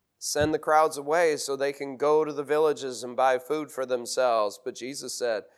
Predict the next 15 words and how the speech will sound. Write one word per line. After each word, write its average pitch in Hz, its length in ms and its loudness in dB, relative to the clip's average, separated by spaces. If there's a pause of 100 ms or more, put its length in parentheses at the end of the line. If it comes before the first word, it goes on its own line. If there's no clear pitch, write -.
(300)
"That 151 420 -2
isn't 139 440 -6
necessary. 95 880 -8 (220)
You 381 240 -2
feed 117 400 -12
them." 85 240 -8 (1400)
Verse 95 220 -8
seventeen, 123 800 -4
"But 120 280 -2
we, 147 520 -6 (320)
uh, 104 600 -2 (120)
only 151 320 2
have 131 320 -2
five 139 560 0
loaves 127 640 0